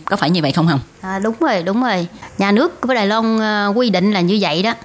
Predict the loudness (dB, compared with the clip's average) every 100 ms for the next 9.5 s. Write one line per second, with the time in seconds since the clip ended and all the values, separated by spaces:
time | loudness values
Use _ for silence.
0 | -20 -20 -6 0 2 2 0 0 0 0
1 | -2 -2 0 0 0 0 0 -2 0 0
2 | -2 -2 -4 -2 -2 0 0 0 -2 -2
3 | -2 0 0 0 -2 -2 -2 -2 0 2
4 | 2 2 2 2 0 0 -2 -2 -4 -2
5 | -4 -2 0 0 0 -2 -2 0 2 2
6 | 2 0 -2 -6 -14 -2 0 0 0 0
7 | 0 0 0 0 0 0 0 2 2 2
8 | 2 2 0 -2 -2 -2 -2 -2 -2 0
9 | 0 2 2 2 0